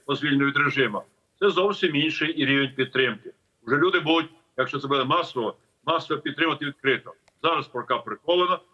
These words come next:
зараз співчувають. І це в цих регіонах вони відчувають уже реальні війни. І вони знають, що це їхня вина, їхнього режиму на чолі з Путіним.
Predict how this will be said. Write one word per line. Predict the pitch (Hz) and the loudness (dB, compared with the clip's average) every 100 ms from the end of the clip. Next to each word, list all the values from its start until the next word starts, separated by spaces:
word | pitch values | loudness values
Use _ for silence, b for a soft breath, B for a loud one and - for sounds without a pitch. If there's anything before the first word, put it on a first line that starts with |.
| _ | _
зараз | 160 165 139 | -2 0 -4
співчувають. | - 135 131 127 143 170 180 _ _ _ | -8 -12 -10 -2 0 0 -2 _ _ _
І | _ | _
це | 151 | -2
в | 147 _ _ | -2 _ _
цих | 160 147 139 | -2 -2 -4
регіонах | 143 143 160 160 - | -4 0 2 2 -2
вони | 135 139 | 0 0
відчувають | 139 143 147 147 - | 0 0 0 0 -4
уже | 131 139 | -4 0
реальні | 131 139 143 | 2 2 0
війни. | 143 180 202 131 - _ _ _ _ | -2 -2 -2 -4 -6 _ _ _ _
І | 151 | -2
вони | 156 | -2
знають, | - 165 170 | 0 -2 -2
що | - 147 | -6 -6
це | - 147 147 - _ _ _ _ | -2 0 -2 -6 _ _ _ _
їхня | 185 180 - 151 | -2 0 0 2
вина, | 151 131 - _ _ _ | 2 2 0 _ _ _
їхнього | 156 147 147 151 | -2 0 0 0
режиму | 139 160 180 196 | 2 0 0 0
на | 131 | -2
чолі | 143 147 | -4 -12
з | |
Путіним. | - 170 147 104 | -2 0 0 -2